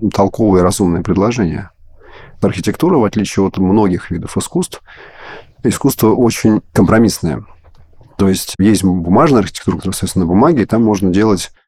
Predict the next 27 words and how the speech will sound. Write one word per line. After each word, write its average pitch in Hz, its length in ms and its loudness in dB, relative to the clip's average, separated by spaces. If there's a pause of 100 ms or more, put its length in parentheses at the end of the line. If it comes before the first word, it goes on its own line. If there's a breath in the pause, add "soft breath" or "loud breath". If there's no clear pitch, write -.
(140)
вообще 113 280 0
всякую 104 320 0
всячину. 90 420 -4
Чем 110 200 2
отличается 104 320 -2
бумажная 98 360 0
архитектура 101 360 -2
от - 80 -4
реальной, 135 360 2
легко 110 500 0 (200)
понять, 120 420 2
взяв, 95 280 0
например, 87 440 -2 (680 loud breath)
работы 92 720 0 (180)
бумажного 95 460 4
архитектора 143 340 0
Мутияркова, 92 880 0
например, 82 560 -2
Лебиуса 82 460 -2
Вудса, 127 460 0 (260 soft breath)
и 180 220 4
работы, 123 540 2
например, 104 360 2
архитекторов, 110 460 -2
которых 92 240 0
вы 92 80 0
перечислили. - 680 -4